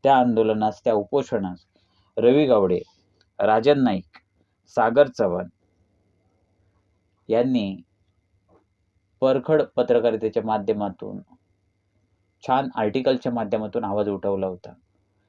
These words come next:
त्यांचे उपकार ह्या जन्मी आणि सात जन्मी वि-, मी विसरणार नाही, ह्या व्हिडिओच्या माध्यमातून मी सांगतोय. तर राहिली गोष्ट रवी गावडे, राजन नाईक आणि सागर चव्हाण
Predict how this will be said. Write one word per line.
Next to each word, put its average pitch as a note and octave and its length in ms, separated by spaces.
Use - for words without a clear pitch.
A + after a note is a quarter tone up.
त्यांचे A#2 260
उपकार A2 500
ह्या G2+ 240
जन्मी G#2+ 560
आणि A2 180
सात C3 220
जन्मी G#2 340
वि-, G2+ 420
मी G#2 320
विसरणार G2+ 440
नाही, G2+ 240
ह्या G2+ 140
व्हिडिओच्या G#2 400
माध्यमातून G2 520
मी G2 100
सांगतोय. G2 400
तर A2+ 260
राहिली B2 300
गोष्ट C#3+ 320
रवी B2+ 460
गावडे, B2+ 400
राजन A#2+ 340
नाईक A#2 320
आणि A#2 180
सागर A2 400
चव्हाण G2 260